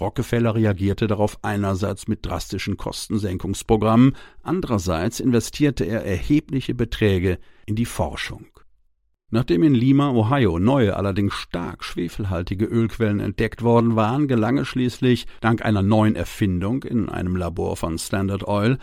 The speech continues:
ein Verfahren zu entwickeln, mit dem Schwefel aus dem Erdöl entfernt werden konnte.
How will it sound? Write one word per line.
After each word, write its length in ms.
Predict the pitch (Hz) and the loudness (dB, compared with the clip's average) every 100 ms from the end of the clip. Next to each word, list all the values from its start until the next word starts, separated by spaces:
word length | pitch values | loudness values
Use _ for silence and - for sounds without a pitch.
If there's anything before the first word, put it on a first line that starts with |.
| - - - | -8 -20 -6
ein 160 | 117 | -4
Verfahren 640 | - 139 - - 80 78 - | -2 -4 0 -2 -2 -4 -8
zu 120 | - | -8
entwickeln, 600 | 73 - 85 120 120 131 - | -10 -8 0 4 4 2 -2
mit 160 | - 113 | -2 4
dem 160 | 104 98 | 4 4
Schwefel 560 | - 117 123 113 139 | 4 6 6 4 0
aus 220 | 110 - | -2 -2
dem 180 | - 131 - | 0 0 0
Erdöl 440 | 113 92 - 104 | -4 -4 -4 -2
entfernt 520 | 92 95 - - - | -2 -6 -8 -10 -10
werden 320 | 78 78 - | -10 -10 -8
konnte. 440 | - 76 78 82 | -8 -8 -6 -6